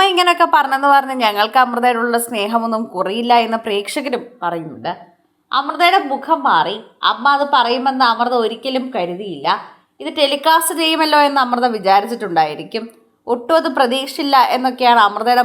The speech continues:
മുഖം കാണുമ്പോൾ തോന്നുന്നതെന്ന് പ്രേക്ഷകർ പറയുന്നുണ്ട്. എന്നാൽ അങ്ങനെ ബുദ്ധിമുട്ടേണ്ട കാര്യമൊന്നുമില്ല എന്നും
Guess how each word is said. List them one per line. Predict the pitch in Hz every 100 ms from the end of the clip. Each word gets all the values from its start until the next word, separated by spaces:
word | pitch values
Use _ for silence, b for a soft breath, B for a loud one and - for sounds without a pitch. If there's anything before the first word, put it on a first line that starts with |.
| 233
മുഖം | 214 233 233
കാണുമ്പോൾ | 226 226 220 226 208
തോന്നുന്നതെന്ന് | 196 226 214 202 220 240
പ്രേക്ഷകർ | 233 233 233 233 196
പറയുന്നുണ്ട്. | 170 185 175 120 190 - - _ _ _ _ _
എന്നാൽ | 311 370 370 330
അങ്ങനെ | 330 381
ബുദ്ധിമുട്ടേണ്ട | 302 240 302 320 330 311
കാര്യമൊന്നുമില്ല | 311 277 226 247 269 254 247 233 226 226
എന്നും | 196